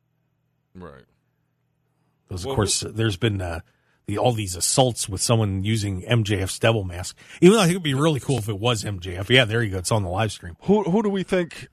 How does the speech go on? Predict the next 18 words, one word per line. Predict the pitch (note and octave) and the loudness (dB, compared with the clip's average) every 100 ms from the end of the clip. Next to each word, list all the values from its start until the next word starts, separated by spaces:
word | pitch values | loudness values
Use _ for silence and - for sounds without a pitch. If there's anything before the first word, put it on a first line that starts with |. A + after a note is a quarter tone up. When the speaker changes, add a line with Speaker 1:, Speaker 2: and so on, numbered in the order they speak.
| - | -4
Speaker 1:
it | C3 C3+ | 0 2
is? | B2+ E2 E2 - - | 0 -2 -8 -18 -6
Like, | A2+ A2 | -4 0
I, | A#2+ C3 | 0 0
I've | C3 D3+ | 0 0
heard | C3+ | 0
a | |
lot | A#2+ A#2 | 0 0
of | G#2+ - _ _ | -2 -8 _ _
interesting | A2+ G2+ F#2 - F2 | -10 -8 -8 -6 -6
rumors? | F2+ F#2 G2+ | -4 -6 -8
Speaker 2:
<sighs> | - - _ _ _ _ _ _ _ _ _ - | -12 -20 _ _ _ _ _ _ _ _ _ -2
You | D#3+ | 0
know, | A#3 G#3 | 2 0
it's | - | -2
one | F#3+ G#3 | -2 -2
of | D3 | -4
two. | - A3 - | -2 -2 -2